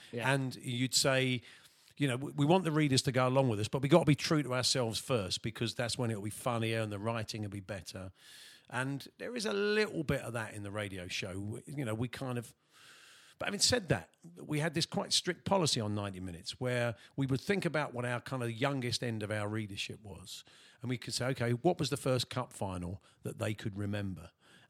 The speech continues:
Speaker 2: And we would set ourselves and say, "Okay, they're this age and that's the first cup final."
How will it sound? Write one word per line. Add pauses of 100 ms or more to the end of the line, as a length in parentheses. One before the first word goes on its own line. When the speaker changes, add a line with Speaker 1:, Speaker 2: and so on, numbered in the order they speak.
(100)
Speaker 2:
And (120)
we
would
set
ourselves
and
say,
"Okay,
they're
this
age
and
that's
the
first
cup
final."